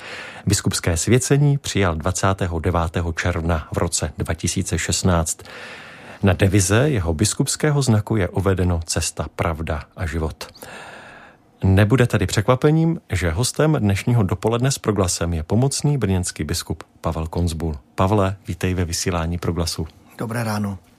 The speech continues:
Speaker 1: Já si dovolím po celou dobu rozhovoru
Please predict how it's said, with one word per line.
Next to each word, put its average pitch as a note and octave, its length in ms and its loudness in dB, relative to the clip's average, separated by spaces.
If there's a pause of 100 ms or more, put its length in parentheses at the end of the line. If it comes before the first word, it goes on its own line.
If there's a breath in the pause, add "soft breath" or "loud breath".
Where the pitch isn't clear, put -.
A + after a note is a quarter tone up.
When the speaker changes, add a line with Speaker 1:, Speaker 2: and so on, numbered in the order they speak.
(1400 loud breath)
Speaker 1:
Já A2 140 6
si B2+ 140 2
dovolím A2 460 4
po G2+ 100 0
celou G#2 240 2
dobu G2 200 2
rozhovoru F#2 680 2